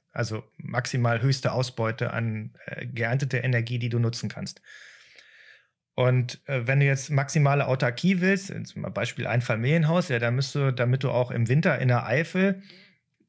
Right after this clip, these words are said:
Tag und Nacht Strom hast, so viel wie du ihn brauchst, musst du das, den, musst du die Solaranlage riesig groß bauen und riesige Batteriespeicher irgendwo vergraben oder anschließen. Das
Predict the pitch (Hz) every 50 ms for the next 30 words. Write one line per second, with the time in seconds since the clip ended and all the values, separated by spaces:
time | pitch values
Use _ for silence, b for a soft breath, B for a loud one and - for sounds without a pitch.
0 | _ _ _ _ _ _ 143 131 - 151 147 - 151 139 135 135 127 127 - -
1 | - - 170 226 226 170 156 - - - - 131 - - 135 127 139 127 131 127
2 | 117 110 120 151 151 - 143 135 - 147 127 - - - 143 139 139 143 139 -
3 | 139 131 123 120 123 127 131 143 156 151 143 135 135 131 120 131 156 147 135 120
4 | - - 104 120 160 160 - - 156 170 190 196 147 139 131 120 117 143 156 139
5 | 147 151 135 131 160 160 170 165 196 196 - - - 107 113 120 117 113 110 113
6 | 117 117 117 120 117 110 - - 110 101 - - 113 107 - 107 104 - - 98
7 | 101 95 92 - - - - 113 113 - - - 113 123 - - - - - -
8 | 113 - -